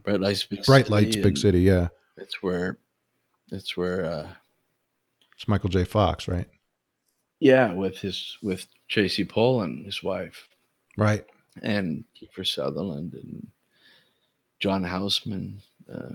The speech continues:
Speaker 1: yeah, but that, Rush, um,
Speaker 2: Yeah.
Speaker 1: Spun,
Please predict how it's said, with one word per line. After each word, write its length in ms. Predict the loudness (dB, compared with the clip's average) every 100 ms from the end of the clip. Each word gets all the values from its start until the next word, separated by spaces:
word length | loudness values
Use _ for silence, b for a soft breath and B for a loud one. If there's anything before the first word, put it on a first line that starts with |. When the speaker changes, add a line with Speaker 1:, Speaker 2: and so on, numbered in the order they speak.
| -6
Speaker 1:
yeah, 240 | -2 -2
but 320 | 0 2 2 2
that, 420 | 6 8 8 4 -4 -10 0
Rush, 800 | 4 6 6 4 2 -2 -8 -16 _ _ _ _ _
um, 340 | -10 -8 -6 -2
Speaker 2:
Yeah. 180 | 0 -2 -6
Speaker 1:
Spun, 960 | -6 -4 -2 2 4 2 0 -2 -4